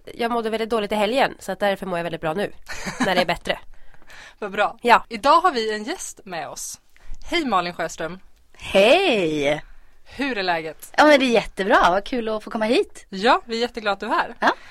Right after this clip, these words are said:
Speaker 3: tack.
Speaker 2: Eh, du är ju frilansande skådespelare och musikalartist. Och enligt mig i alla fall har du ett väldigt imponerande C V.
Speaker 3: Mm.
Speaker 2: <laughs> Du har bland annat jobbat på Astrid Lindgrens Värld,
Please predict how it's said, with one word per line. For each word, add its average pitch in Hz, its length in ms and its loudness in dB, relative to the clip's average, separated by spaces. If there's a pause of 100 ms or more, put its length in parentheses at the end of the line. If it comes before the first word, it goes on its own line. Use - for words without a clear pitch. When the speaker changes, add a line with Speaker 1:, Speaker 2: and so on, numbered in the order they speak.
Speaker 3:
tack. - 320 -8
Speaker 2:
Eh, 185 360 -10
du 262 300 -6
är 233 100 -2
ju 220 120 -4
frilansande 190 1080 -6
skådespelare 202 540 -8
och - 180 -10
musikalartist. 190 720 -8 (640)
Och - 340 -12 (180)
enligt 240 220 -2
mig 269 200 0
i 220 60 2
alla 160 140 0
fall 180 200 -4
har 185 80 -4
du 175 40 -6
ett - 120 -14
väldigt 170 220 -6
imponerande 170 420 -10
C 180 200 -8
V. 170 100 -2
Speaker 3:
Mm. 226 180 -2 (260)
Speaker 2:
<laughs> - 840 -4
Du 208 160 -4
har 208 80 0
bland 208 160 -2
annat 196 260 -2
jobbat 185 280 -6
på 185 200 -6
Astrid - 260 -10
Lindgrens 196 300 -6
Värld, 262 240 2